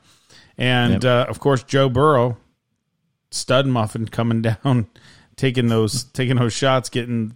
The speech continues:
Speaker 1: getting the team in the position to win twenty-four twenty-one. Um, Jets over Tennessee.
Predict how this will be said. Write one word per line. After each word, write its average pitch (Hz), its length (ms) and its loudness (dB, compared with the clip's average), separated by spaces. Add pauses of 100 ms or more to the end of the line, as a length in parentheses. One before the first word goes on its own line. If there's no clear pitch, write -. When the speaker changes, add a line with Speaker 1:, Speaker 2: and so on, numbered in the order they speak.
Speaker 1:
getting 127 200 -4
the 117 60 -6
team 123 400 -2
in 123 160 -4
the 117 80 -2
position 120 420 -4
to 113 60 -2
win 123 240 -4
twenty-four 117 440 -4
twenty-one. 113 600 -4 (480)
Um, 139 640 -2 (920)
Jets 160 320 0
over 247 200 4
Tennessee. 208 800 -2